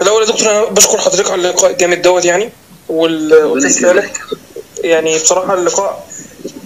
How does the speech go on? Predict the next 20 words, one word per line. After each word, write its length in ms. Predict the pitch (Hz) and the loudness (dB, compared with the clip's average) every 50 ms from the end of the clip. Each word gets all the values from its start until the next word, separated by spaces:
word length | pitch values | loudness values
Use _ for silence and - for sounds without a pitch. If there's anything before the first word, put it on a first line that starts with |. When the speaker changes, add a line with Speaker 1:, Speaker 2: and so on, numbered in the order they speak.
| - - - | -12 -6 -2
Speaker 1:
لمس 340 | 185 208 226 226 - - | 0 2 2 2 2 2
حاجات 200 | - 208 196 208 | 2 2 2 2
كتيرة 340 | 180 175 - - 214 208 196 | 2 2 2 2 2 2 2
فيا 340 | 180 170 190 190 175 165 160 | 2 0 2 2 4 4 4
وأثر 600 | 156 - 190 - - - 185 170 156 156 151 156 | 4 4 4 2 2 2 2 -2 -4 -6 -6 -6
في 200 | - - - 185 | -8 -6 -4 0
رؤيتي 300 | 180 180 196 214 233 220 | 2 4 4 4 2 0
للأنمي 440 | 196 190 190 - 185 185 185 175 170 | 0 0 2 2 2 2 2 2 0
نفسه. 440 | 170 156 - - 160 - - 170 165 | 0 0 -2 -2 -4 -6 -4 -4 -2
أنا 140 | 165 175 | 2 2
قريت، 360 | 175 170 175 180 196 214 233 - | 2 4 4 4 4 4 2 2
يعني، 280 | - 135 160 165 170 175 | 0 0 0 2 2 2
أنا 220 | 180 185 180 175 | 2 2 4 4
سمع-، 320 | 170 - 175 185 196 190 - | 4 2 2 2 2 2 2
شفته 520 | - 214 214 - - 208 202 196 190 196 | 2 0 0 2 0 0 2 2 2 4
أول 260 | - 220 220 214 208 | 4 4 4 4 2
مرة، 300 | 208 226 247 269 302 320 - - - - - - - - - - _ _ _ - _ - - - - | 2 0 0 -2 -2 -4 -8 -16 -20 -20 -20 -20 -20 -20 -20 -20 _ _ _ -20 _ -20 -12 -6 -2
وشفته 760 | 175 190 185 165 185 185 180 - 226 - - - 196 180 170 | 0 0 4 4 4 4 2 0 -4 -4 -6 -6 -4 -2 2
عادي، 360 | 175 180 175 170 160 151 147 | 2 2 2 2 0 -2 -2
لكنه 880 | 151 151 147 175 175 175 170 165 160 156 151 151 151 147 147 147 143 | -2 -2 -4 -6 -6 -4 -2 -2 0 0 0 0 -2 -2 -2 -2 -4